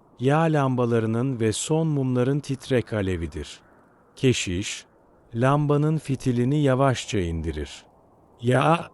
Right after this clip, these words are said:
azalmıştır. Bu alev, söneceğini bilmektedir. Ama sönerken bile, son bir iyilik yapar. Bize bir ses bırakır. Alevin yavaşça titremesi,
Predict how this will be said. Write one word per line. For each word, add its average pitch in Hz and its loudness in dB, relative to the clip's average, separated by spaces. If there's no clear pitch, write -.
azalmıştır. 104 0
Bu 143 0
alev, 98 0
söneceğini 143 2
bilmektedir. 95 -2
Ama 160 0
sönerken 139 0
bile, 82 -2
son 170 0
bir 139 4
iyilik 123 0
yapar. 80 -6
Bize 131 2
bir 143 4
ses - 0
bırakır. 85 -6
Alevin 160 2
yavaşça 135 2
titremesi, 92 -6